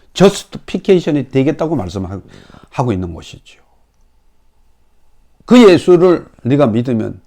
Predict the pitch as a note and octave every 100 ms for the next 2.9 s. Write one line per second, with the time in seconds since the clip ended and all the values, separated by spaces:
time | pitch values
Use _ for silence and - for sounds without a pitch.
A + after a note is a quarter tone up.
0 | _ _ _ _ _ _ - G3 B2+ E3+
1 | F#3 D#3+ F#3 E3+ D#3+ C#3 D#3 C#3+ G#2+ G2+
2 | F#3 C4 A#3+ A3 F#3+ C#3+ C#3+ D3